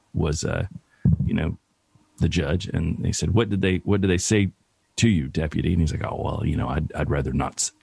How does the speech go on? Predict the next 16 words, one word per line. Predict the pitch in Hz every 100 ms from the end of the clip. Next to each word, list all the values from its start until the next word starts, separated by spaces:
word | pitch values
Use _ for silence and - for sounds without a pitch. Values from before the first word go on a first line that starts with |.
| -
say | - 92 82
that | 73 -
out | 82 78 76
in, | 80 -
in | - 80
polite | - 76 - -
company." | - 95 - 87 - - - - - - _
And, | 95 92 98
uh, | 90 90 90 - _ _ -
and | - 80
so | 78 82 -
my | 87
buddy's | 82 80 87 80 - _ _ _ _ -
dad | - 180 127
was | 78 69
like | -